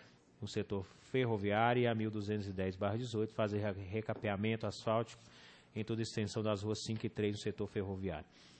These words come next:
Vereador Professor Rafael, indicações, mil duzentos e cinquenta e três barra dezoito, construir galerias de água pluvial, drenagem de água na rua sessenta e cinco do Parque Lago.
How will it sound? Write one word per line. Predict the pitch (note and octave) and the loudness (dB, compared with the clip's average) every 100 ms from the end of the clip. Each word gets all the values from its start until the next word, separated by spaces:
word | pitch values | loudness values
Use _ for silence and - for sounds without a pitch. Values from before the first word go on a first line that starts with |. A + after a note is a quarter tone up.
| - - | -20 -6
Vereador | G2+ A2 G#2+ G#2+ | 0 4 4 2
Professor | G#2 G#2+ A2+ - G#2+ G2+ | -2 0 0 0 -2 -2
Rafael, | G2 - A2 G#2+ A2+ | -4 0 4 6 4
indicações, | A2+ G#2+ G2+ G2 - A#2 A2 | 2 2 0 0 0 0 0
mil | G#2+ A2 | 0 0
duzentos | G#2 G2+ G2+ G2+ | 0 0 0 0
e | |
cinquenta | - G#2 G2 | -2 -2 0
e | F#2+ | -2
três | F#2+ F#2+ | 0 0
barra | F#2 G2 | 2 0
dezoito, | G#2 G#2 A2 A#2 - - - - - - - | 0 0 0 0 -4 -20 -20 -20 -20 -20 -14
construir | - B2+ C3+ - B2+ A#2+ A#2+ | 0 2 2 2 2 4 6
galerias | A#2 A2+ A2 G#2 A2+ A#2 A2 G2 G#2 | 6 6 4 4 4 4 2 -2 -4
de | G2+ | 0
água | G#2 G2+ G2+ | 2 2 -2
pluvial, | - A#2+ A2 G#2+ G#2+ A2 | -2 0 2 4 6 4
drenagem | G#2 G2+ G2 G#2 G#2+ | 2 0 0 0 0
de | F#2+ G2+ | 0 0
água | G2+ G2+ | 0 0
na | G2+ | 0
rua | F#2+ G2 G#2 | 0 0 -2
sessenta | - G2+ - A2 A2 | 0 -2 0 -2 0
e | G#2 | -2
cinco | - G#2+ G#2 | 0 -4 -2
do | G#2+ | -4
Parque | - G2+ F#2+ A2+ | 0 0 0 0
Lago. | G2+ F2+ E2+ | 0 0 -4